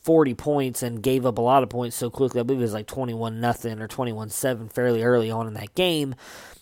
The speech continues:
that you really can't just continue to run the ball. So he only got the ten carries, but he does produce a lot in the receiving game.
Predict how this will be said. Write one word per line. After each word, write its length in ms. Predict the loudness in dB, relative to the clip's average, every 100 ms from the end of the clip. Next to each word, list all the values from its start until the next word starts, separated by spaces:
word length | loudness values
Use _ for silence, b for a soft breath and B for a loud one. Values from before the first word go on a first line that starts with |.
| B _ 2
that 220 | 6 6
you 100 | 6
really 200 | 6 6
can't 240 | 2 -2
just 160 | -2 -6
continue 420 | -6 -6 -4 -2
to 100 | 0
run 260 | 0 0 0
the 80 | 4
ball. 380 | 6 8 6
So 180 | 4 -2
he 120 | -2
only 160 | -2 0
got 200 | 0 0
the 60 | -4
ten 220 | -6 -6
carries, 380 | -2 0 0 -4
but 100 | -6
he 80 |
does 340 | -2 0 2 0
produce 520 | -6 -4 -2 -4 -2
a 40 |
lot 280 | 0 0 0
in 180 | -2 -4
the 160 | -6 -6
receiving 540 | -6 -6 -6 -8 -2
game. 340 | -2 0 -4